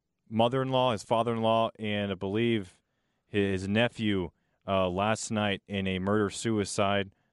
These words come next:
that took the lives of all three people, um, shortly after nine P M last night in Oklahoma. Motive is unknown still, Chad. Uh, Jimmy Johnson and his team did announce that they're going to withdraw from the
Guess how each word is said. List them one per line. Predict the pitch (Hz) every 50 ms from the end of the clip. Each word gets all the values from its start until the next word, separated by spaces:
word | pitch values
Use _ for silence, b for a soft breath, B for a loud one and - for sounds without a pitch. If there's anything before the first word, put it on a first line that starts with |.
| _ _ _
that | - 90 90 87 - - _ _ _ _
took | - 127 -
the | 113
lives | 107 104 104 110 107 - -
of | 87
all | - 101 107 110 110
three | - - 110 113 113 117 117 117 113 _ _
people, | - 117 117 113 127 120 120 120 - _ _ _ _ _ _ _ _ -
um, | 92 90 87 87 85 85 82 80 71 - _ _ _ _
shortly | _ - 127 104 110 107
after | 107 - - 95
nine | 98 98 101 104 95
P | - 104 104
M | 101 98
last | 98 98 92 -
night | - 98 90
in | 90 -
Oklahoma. | - 101 - - 95 87 92 98 98 98 98 98 92 - _ _ _ _ _ _ _ _ -
Motive | 101 98 104 107 117 120 120 110 101
is | 107 101 82 107 101
unknown | 104 101 101 101 101 101 101 101 101 104 101
still, | 98 - - - 104 98
Chad. | - - - 107 98 98 98 98 95
Uh, | 92 90
Jimmy | 82 - 107 104
Johnson | 98 107 101 104 101 - - 101
and | 95
his | 87 -
team | - - 107 104 98 95 87
did | 90 98 98
announce | 95 95 95 98 98 95
that | -
they're | 87 98 95 90
going | 98 95 95
to | 90 95
withdraw | 87 87 85 - - 98 95 98 95
from | 95 - -
the | 87